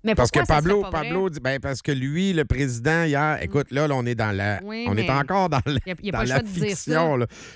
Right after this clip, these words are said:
Speaker 2: Ouais, mais le président, lui, dit que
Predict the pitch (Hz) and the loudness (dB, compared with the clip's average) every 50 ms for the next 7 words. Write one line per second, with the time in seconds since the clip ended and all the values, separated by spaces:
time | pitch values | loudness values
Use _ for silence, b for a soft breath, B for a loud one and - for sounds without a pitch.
0 | B B B 120 160 175 165 139 113 - 127 131 135 120 107 104 107 147 165 180 | B B B 0 2 2 2 0 0 -2 -2 -2 -2 -4 -4 -2 0 2 2 2
1 | 175 151 139 151 160 151 127 107 92 90 113 135 147 156 160 160 b b b b | 2 0 0 0 0 0 0 -2 -4 -2 -2 0 0 0 -2 -4 b b b b
2 | b b b b b b b b - - 139 135 139 143 143 147 147 139 | b b b b b b b b -2 0 2 2 4 2 2 2 0 -2